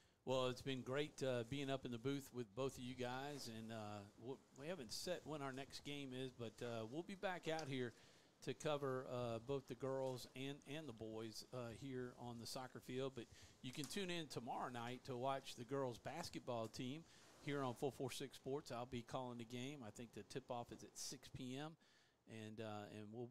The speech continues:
we'll be live for that game. Uh, so, uh, don't, don't miss that one. But we thank y'all for joining this one again. Uh, uh, go out and, and, uh, and support all the, the, the, the, uh, all of our sponsors, uh,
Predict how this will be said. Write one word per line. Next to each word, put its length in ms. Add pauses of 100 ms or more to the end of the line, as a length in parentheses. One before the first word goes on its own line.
we'll 160
be 180
live 360
for 140
that 260
game. 260 (520)
Uh, 320
so, 440
uh, 160
don't, 220 (120)
don't 240
miss 200
that 240
one. 180
But 100
we 100
thank 280
y'all 180
for 180
joining 420
this 240
one 220
again. 440 (440)
Uh, 580
uh, 240 (840)
go 160
out 280
and, 180
and, 340
uh, 120 (100)
and 100
support 460
all 320
the, 420
the, 220 (500)
the, 80 (160)
the, 300
uh, 200
all 140
of 80
our 100
sponsors, 680 (580)
uh, 260